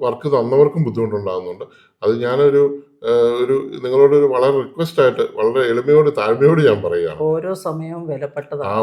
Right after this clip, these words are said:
Speaker 1: ഒരു സമയം ഞങ്ങളുടെ കളയരുത്, ആവശ്യമില്ലാതെ വിളിച്ച് ഞങ്ങളുടെ സമയം കളയരുതെന്ന് ഞാൻ വളരെ വിനീതമായിട്ട്, വളരെ സ്നേഹത്തോടുകൂടി, ഏ, ഞാൻ നിങ്ങളോട് പറയുകയാണ്.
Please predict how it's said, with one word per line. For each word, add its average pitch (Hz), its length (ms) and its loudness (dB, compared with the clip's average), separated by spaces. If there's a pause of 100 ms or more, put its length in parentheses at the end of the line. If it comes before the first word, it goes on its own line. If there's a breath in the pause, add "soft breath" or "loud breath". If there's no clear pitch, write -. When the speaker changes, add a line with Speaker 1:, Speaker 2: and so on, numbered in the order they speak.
Speaker 1:
ഒരു 113 120 -2
സമയം 120 380 -2
ഞങ്ങളുടെ 110 300 -2
കളയരുത്, 90 420 -6 (100)
ആവശ്യമില്ലാതെ 101 600 -6
വിളിച്ച് 87 280 -14
ഞങ്ങളുടെ 82 240 -16
സമയം 85 280 -14
കളയരുതെന്ന് 80 560 -12
ഞാൻ 82 120 -14 (460 soft breath)
വളരെ 104 280 -2
വിനീതമായിട്ട്, 104 760 -2
വളരെ 120 320 -6
സ്നേഹത്തോടുകൂടി, 104 640 -2 (180)
ഏ, 90 160 -14
ഞാൻ 87 200 -10
നിങ്ങളോട് 82 320 -12
പറയുകയാണ്. 80 460 -10